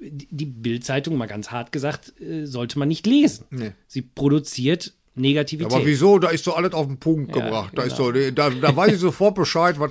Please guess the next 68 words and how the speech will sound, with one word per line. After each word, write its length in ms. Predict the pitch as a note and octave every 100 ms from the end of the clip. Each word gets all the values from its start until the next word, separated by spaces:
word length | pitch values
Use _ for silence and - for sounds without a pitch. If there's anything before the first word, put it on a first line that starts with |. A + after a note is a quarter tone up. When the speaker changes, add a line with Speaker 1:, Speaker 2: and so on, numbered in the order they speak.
| -
Speaker 2:
was 160 | C3+
alles 300 | C3+ C3 B2
so 60 | -
Speaker 1:
Genau. 120 | F#3 B2
Speaker 2:
passiert 340 | B2 A#2 A2
in 100 | G2+
der, 200 | G2 F#2+
in 80 | G2
der 100 | -
Speaker 1:
Ne? 40 | A#3+ -
Speaker 2:
Welt. 160 | D#3 D3+
Speaker 1:
Äh, 20 | F3
und 120 | D#3
wenn, 400 | F#3 A3 A3 F#3+
wie 120 | F#3+
du 80 | F#3+
schon 160 | F3+
sagst, 240 | D#3+ F3 A3
mein 100 | D#3
Gott, 140 | F3
wenn 100 | D3+
man 140 | E3 E3+
das 100 | D#3
so 60 |
unbedingt 260 | F3 F3 E3
lesen 220 | E3+ F3
will, 60 | E3+
dann 100 | D#3
sollte 180 | D#3+
man 100 | E3 D3
vielleicht 260 | E3 C#3+
parallel 340 | E3 D#3 D#3+ E3+
noch 120 | D#3
die 100 | E3
taz 240 | G3+ G3+
lesen. 300 | C3+ A2 F#2+ G#2
Dann 140 | A2+
kann 80 | A#2+
Speaker 2:
Ja. 60 |
Speaker 1:
man, 220 | C3+ C3+ B2 - -
hat 100 | D#3
man 140 | C3+
beide 200 | C3 C#3
Extreme 500 | C3+ - - F3+ G#3
und 120 | G3+ E3
dann 100 | D#3
liest 160 | D#3
man 80 | D#3
noch 100 | C#3+
irgendwas 260 | D3 D3+ D3+
in 60 |
der 60 | C#3
Mitte, 380 | C#3+ F3 G#3 F#3
dann 240 | E3 D#3+
weiß 140 | D3+ F3+
Speaker 2:
Genau. 140 | F3+
Speaker 1:
man 80 | E3
so 80 | F#3+
ungefähr, 380 | F3+ D#3+ - C#3
Speaker 2:
Die 40 |
Speaker 1:
worum 180 | B2 D3
es 40 | C#3
Speaker 2:
Bunte. 240 | A#2+ A2+ G2+ -
Speaker 1:
geht. 80 | -
Speaker 2:
Dann, 220 | A#2+ A2+
dann 160 | A#2
weiß 180 | B2 A#2
man, 120 | C#3+